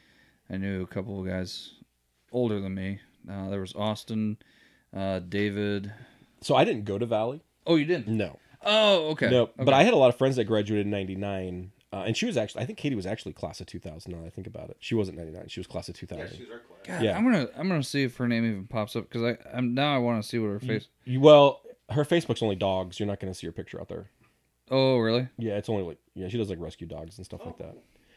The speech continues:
Speaker 2: that. Um, but, like, I, I hung out, like, a lot of my friends that graduated in ninety-nine was, like,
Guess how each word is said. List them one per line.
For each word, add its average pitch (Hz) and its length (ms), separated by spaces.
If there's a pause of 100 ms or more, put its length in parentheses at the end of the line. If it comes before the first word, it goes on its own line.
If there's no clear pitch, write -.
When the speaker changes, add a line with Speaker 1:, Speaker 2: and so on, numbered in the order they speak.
(340)
Speaker 2:
that. - 40
Um, 95 460 (260)
but, 120 140
like, 117 200
I, 120 200
I 123 80
hung 127 160
out, 98 260
like, 104 140
a 110 40
lot 117 120
of 113 60
my 107 60
friends 104 260
that 98 80
graduated 101 320
in 98 40
ninety-nine 98 560
was, 101 140
like, 90 360